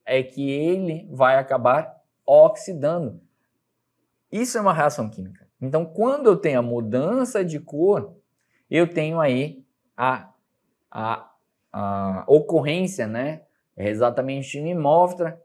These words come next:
que tá ocorrendo uma reação química. Outro exemplo é a formação de chama.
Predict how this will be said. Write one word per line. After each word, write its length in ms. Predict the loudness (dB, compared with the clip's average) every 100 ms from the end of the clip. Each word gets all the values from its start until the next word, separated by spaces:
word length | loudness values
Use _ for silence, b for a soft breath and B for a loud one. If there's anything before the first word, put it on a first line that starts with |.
| -16
que 100 | -6
tá 280 | 0 2
ocorrendo 420 | 2 -2 -6 -6 -8
uma 140 | -8
reação 380 | -4 -4 -6 -10
química. 420 | -10 -8 -8 -12 _ _ _ _ _ _ _ _
Outro 380 | 6 8 8 4
exemplo 440 | 2 2 0 4 6
é 80 | 6
a 100 | 4
formação 600 | 0 -2 -2 -4 -6 -4
de 100 | -6
chama. 640 | -4 -2 0 -2 -4